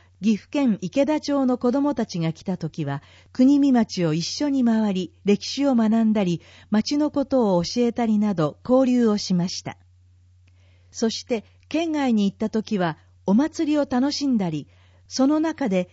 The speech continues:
国見町の特産品をいろんな人に勧めたりなどをしてきました。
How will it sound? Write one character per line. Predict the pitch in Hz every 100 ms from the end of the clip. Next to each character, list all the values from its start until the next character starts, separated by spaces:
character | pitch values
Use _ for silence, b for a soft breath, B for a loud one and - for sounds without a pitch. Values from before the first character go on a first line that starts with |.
| b b
国 | - 277 311
見 | 311
町 | 285 240
の | 208 185
特 | 202 -
産 | - 254 247
品 | 247 226 214
を | 196 b b
い | 196
ろ | 240 320
ん |
な | 320
人 | 311 - 294
に | 208
勧 | - 196 247
め | 254
た | 254
り | 226 208
な | 226
ど | 185 165
を |
し | 156
て | -
き | 151 147
ま | 139
し | -
た。 | - -